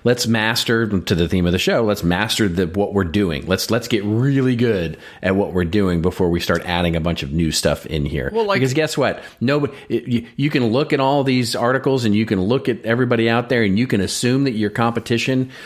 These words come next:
Speaker 1: is making great strides in this area, and they're not. They're, just know that they're not. They're, they're struggling just like you are.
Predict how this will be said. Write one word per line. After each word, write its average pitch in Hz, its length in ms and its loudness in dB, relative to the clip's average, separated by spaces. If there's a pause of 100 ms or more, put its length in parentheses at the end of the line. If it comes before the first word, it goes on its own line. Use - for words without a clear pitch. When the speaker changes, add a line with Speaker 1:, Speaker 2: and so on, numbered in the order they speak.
(160)
Speaker 1:
is 104 260 0
making 107 560 2
great 101 340 0
strides 110 500 2
in 127 80 2
this 135 180 0
area, 160 380 0 (240)
and 113 200 2
they're 113 140 2
not. 80 340 -2 (120)
They're, 113 160 2
just 110 320 -2
know 113 220 2
that 101 180 0
they're 98 160 2
not. 80 260 -2
They're, 107 200 2
they're 110 360 0
struggling 104 800 0
just 92 320 -2
like 87 320 -2
you 76 180 -4
are. 50 220 -12